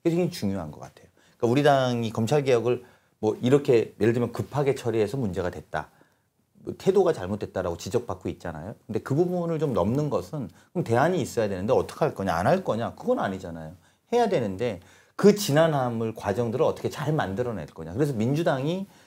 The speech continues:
조금 더 그런 부분의 속도를, 그러니까 속도와 방향, 그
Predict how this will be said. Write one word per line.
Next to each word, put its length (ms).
조금 360
더 340
그런 240
부분의 220
속도를, 520
그러니까 260
속도와 440
방향, 380
그 360